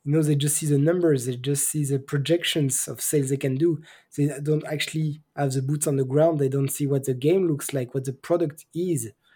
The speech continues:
And that's, I think there's a problem of communication here, that, uh, the management should have an eye on how,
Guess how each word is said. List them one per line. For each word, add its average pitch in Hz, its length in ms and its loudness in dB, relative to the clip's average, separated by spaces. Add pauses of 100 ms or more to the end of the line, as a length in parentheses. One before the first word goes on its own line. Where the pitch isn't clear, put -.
(720)
And 131 640 0
that's, 147 380 -2
I 135 80 -4
think 156 420 -2
there's 135 180 -2
a 131 200 -2 (240)
problem 151 260 2
of 135 140 -4
communication 147 500 -2
here, 113 260 -10 (440)
that, 127 340 -6
uh, 123 240 -2
the 123 80 -4
management 143 480 0
should 156 640 -2 (360)
have 135 460 -4 (100)
an 131 360 -4
eye 147 400 -2
on 123 260 -8 (200)
how, 139 320 0